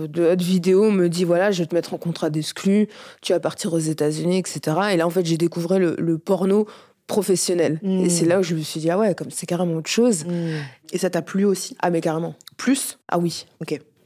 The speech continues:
Speaker 1: Carrément.
Speaker 2: Parce que quoi, tu sentais que c'était plus encadré, qu'il y avait plus de, je sais pas, plus
Speaker 1: Bah,
Speaker 2: de
Speaker 1: tu comprends pourquoi
Speaker 2: professionnalisme ?
Speaker 1: t'es là, en fait.
Speaker 2: Ouais, ouais, non, mais je vois ce que tu veux dire. Et justement, du coup, comment tu définirais le, ton rapport au corps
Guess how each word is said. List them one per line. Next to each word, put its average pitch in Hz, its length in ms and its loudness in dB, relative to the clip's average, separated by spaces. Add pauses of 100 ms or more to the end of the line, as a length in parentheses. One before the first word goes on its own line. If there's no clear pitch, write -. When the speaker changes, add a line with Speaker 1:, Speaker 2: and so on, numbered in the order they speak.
Speaker 1:
Carrément. 160 220 0
Speaker 2:
Parce 165 120 0
que 202 40 2
quoi, 196 100 2
tu 175 140 -2
sentais 160 200 -4
que - 60 -6
c'était 147 260 -2
plus 143 220 -4
encadré, 156 540 0
qu'il 170 60 -8
y - 20 0
avait 139 120 0
plus 139 220 -6
de, 135 240 0
je - 60 -20
sais - 400 -20
pas, 156 120 0
plus - 160 -10
Speaker 1:
Bah, 214 100 6
Speaker 2:
de - 40 0
Speaker 1:
tu - 60 0
comprends 226 240 2
pourquoi 233 220 2
Speaker 2:
professionnalisme ? 185 80 0
Speaker 1:
t'es 196 80 2
là, 226 120 2
en 202 80 0
fait. - 400 -2
Speaker 2:
Ouais, 175 80 0
ouais, 202 100 2
non, 165 80 0
mais 151 100 0
je 139 60 -4
vois 165 60 0
ce 160 80 -8
que 156 60 -4
tu 147 140 -8
veux - 20 -4
dire. 139 140 -2
Et 160 200 2
justement, 170 460 -2
du 180 120 0
coup, 247 420 0 (500)
comment 185 240 -2
tu - 140 -12
définirais 175 720 0
le, 185 120 0
ton 151 180 -4
rapport 170 360 0
au 156 80 2
corps - 480 -4